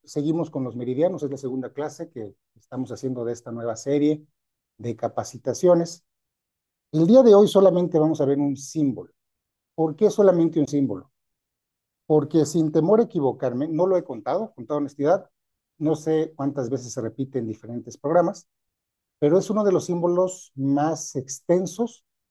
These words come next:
sobre los programas o más difundidos en los programas de, de la fili microcorrientes. Es un símbolo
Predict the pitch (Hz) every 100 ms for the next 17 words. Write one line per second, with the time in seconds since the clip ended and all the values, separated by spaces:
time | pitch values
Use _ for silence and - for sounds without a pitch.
0 | _ _ _ _ - 156 160 165 180 -
1 | _ 139 131 - 123 127 131 143 151 -
2 | 127 131 135 135 131 127 120 139 160 -
3 | 120 - 120 120 135 151 - _ _ 117
4 | 107 98 98 _ _ - 113 104 104 -
5 | 131 127 139 - _ 117 110 110 107 98
6 | 87 - - _ _ _ _ _ _ _
7 | _ _ 151 196 180 190 185 180 180 185
8 | 190